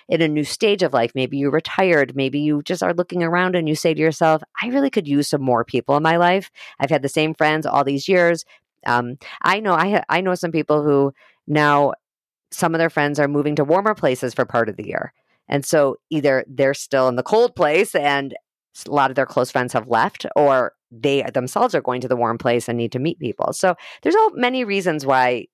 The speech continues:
you need to make new friends. But something you said really made me think about how much I have that phone in my hand. And I don't happen to be in a place right now where I'm looking to make new friends, but if I was, that would be the first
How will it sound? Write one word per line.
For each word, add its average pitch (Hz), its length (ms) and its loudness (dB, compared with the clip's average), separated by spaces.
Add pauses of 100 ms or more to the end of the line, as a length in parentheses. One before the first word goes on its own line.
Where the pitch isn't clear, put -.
you 135 160 -4
need 127 180 -2
to - 80 -12
make 120 200 -2
new 123 100 -2
friends. - 320 -8 (500)
But 135 300 2
something 196 380 -2
you 208 100 0
said 139 240 0
really 147 420 2
made 139 220 2
me 127 140 2
think 113 400 -4
about 117 480 2 (180)
how 131 480 2 (160)
much 127 300 -2
I 135 80 2
have 123 160 0
that - 180 -6
phone 120 220 0
in 123 100 -2
my 147 140 0
hand. 127 400 -4 (480)
And 151 300 2 (140)
I 151 280 0 (260)
don't 143 160 0
happen 135 340 -2
to 143 60 -2
be 135 100 0
in 135 60 2
a 127 60 2
place 131 300 0
right 131 120 0
now 147 160 2
where 135 140 2
I'm 123 160 -2
looking 123 260 -2
to 165 100 -2
make 170 200 -2
new 190 120 0
friends, 185 400 -2
but 147 140 0
if 143 140 -2
I 131 180 2
was, 123 560 0 (260)
that 143 280 2
would 147 140 -4
be 135 340 -2
the 139 340 0 (380)
first 131 500 0